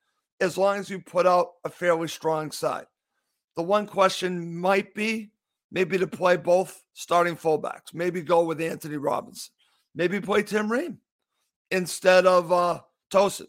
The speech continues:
But I'm going with Tosin and Diop. I'm changing up just a little bit,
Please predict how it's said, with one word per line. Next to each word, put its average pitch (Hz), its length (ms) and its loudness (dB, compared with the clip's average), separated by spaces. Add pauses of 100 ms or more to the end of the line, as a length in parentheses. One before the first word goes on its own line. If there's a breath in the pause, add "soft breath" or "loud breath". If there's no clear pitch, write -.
But 170 140 0
I'm 214 160 2
going 196 500 -2
with 156 480 -4 (500)
Tosin 185 460 2
and 156 100 -8
Diop. 151 320 -2 (440)
I'm 156 80 -14
changing 180 460 -4
up 180 200 -4
just 196 360 -2
a 185 40 -6
little 170 220 -4
bit, 175 200 -6